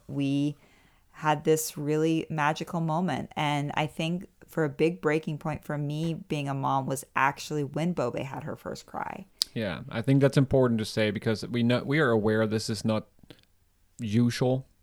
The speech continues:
Speaker 1: Mm-hmm.
Speaker 2: And this might not be the same experience for every adoptive parent.
Speaker 1: No, no.
Speaker 2: Um, so there are, we, we still had moments and,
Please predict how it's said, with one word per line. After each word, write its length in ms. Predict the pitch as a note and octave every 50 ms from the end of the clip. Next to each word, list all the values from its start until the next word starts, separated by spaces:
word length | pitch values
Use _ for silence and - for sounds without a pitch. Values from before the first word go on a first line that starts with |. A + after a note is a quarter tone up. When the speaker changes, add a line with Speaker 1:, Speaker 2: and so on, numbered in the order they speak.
| -
Speaker 1:
Mm-hmm. 420 | D#3 D3+ C#3 A#2+ C3+ C#3+ C3+ C3+ C#3 C#3+ -
Speaker 2:
And 120 | - A2 A2
this 120 | A2 -
might 220 | B2 A2+ A2 G#2
not 240 | A2 A2+ A2+ A2 -
be 160 | - A#2 A2+
the 80 | G#2+ G#2+
same 320 | G#2 - A2+ A2 A2 G#2+
experience 560 | G#2+ - - - - G#2+ G#2 G#2+ G#2+ G#2+ G2+ -
for 240 | - - G2+ - -
every 360 | - A#2 A2+ G#2+ G#2+ A#2+ A#2+ -
adoptive 640 | - A#2 A2 - A2 G#2+ - - - A#2+ A2+ - -
parent. 540 | - A#2+ A#2 A2+ A2+ A#2 B2+ C3 C3 C3 C#3 -
Speaker 1:
No, 320 | D#3 D3 C3+ C3 B2+ B2+ B2 C#3
no. 60 | A#2 A#2
Speaker 2:
Um, 460 | A#2+ A#2+ A#2 A#2 A2+ A2+ A2 G#2 G2 - - _ _ _ _ _ _ _ - - - -
so 480 | - - C#3+ C#3 C3+ C3 B2+ B2 - - _ _ _
there 260 | - - C3 C3 C3
are, 380 | - - C#3+ D3+ D3 C#3 - - _
we, 220 | C3 C3+ C#3+ - -
we 140 | - B2+ C#3+
still 320 | C#3+ - - - E3+ E3 D3+
had 340 | A#2+ B2+ B2 A2 A2 G#2+
moments 600 | - G2+ G2+ G2+ G2+ G2+ G2+ G#2 B2 B2 - - - _
and, 260 | - G#2+ G#2 - -